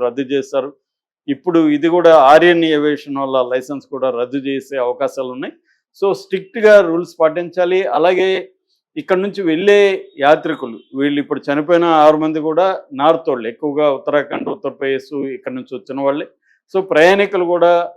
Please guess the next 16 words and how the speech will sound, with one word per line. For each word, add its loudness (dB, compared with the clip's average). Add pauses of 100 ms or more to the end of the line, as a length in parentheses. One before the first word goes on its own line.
(120)
డబ్బు -4
ఉంది -2
కదా, 4
మనం -4
హెలికాప్టర్లు -2
వెళ్ళిపోతాం -6
కదా, -2
పది -6
నిమిషాలే -4
కదా -4 (120)
అనేది -8
కాకుండా -4 (400)
అసలు -4
వెదర్ 0
కండిషన్స్ -4
ఏంటి, -8